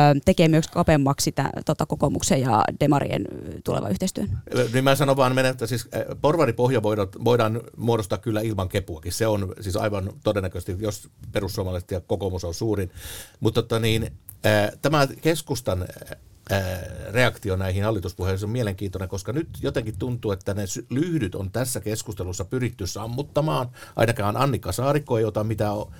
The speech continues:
Speaker 2: osaa. Minun muistaakseni vain puolueen varapuheenjohtaja Markus Lohi, eduskunnan sosiaali- ja terveysvaliokunnan puheenjohtaja, on linjannut, että alta viidentoista prosentin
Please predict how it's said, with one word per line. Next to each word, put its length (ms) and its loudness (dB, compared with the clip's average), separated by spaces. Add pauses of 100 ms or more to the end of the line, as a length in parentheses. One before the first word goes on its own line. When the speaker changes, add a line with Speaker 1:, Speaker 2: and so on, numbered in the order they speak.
(140)
Speaker 2:
osaa. 260 4
Minun 200 4
muistaakseni 460 -2
vain 400 4 (640)
puolueen 380 6
varapuheenjohtaja 1300 2
Markus 400 2
Lohi, 300 4
eduskunnan 580 -2
sosiaali- 400 -2
ja 40 -2
terveysvaliokunnan 1040 -2
puheenjohtaja, 520 0
on 80 2
linjannut, 320 0
että 160 -4
alta 260 0
viidentoista 540 0
prosentin 600 -6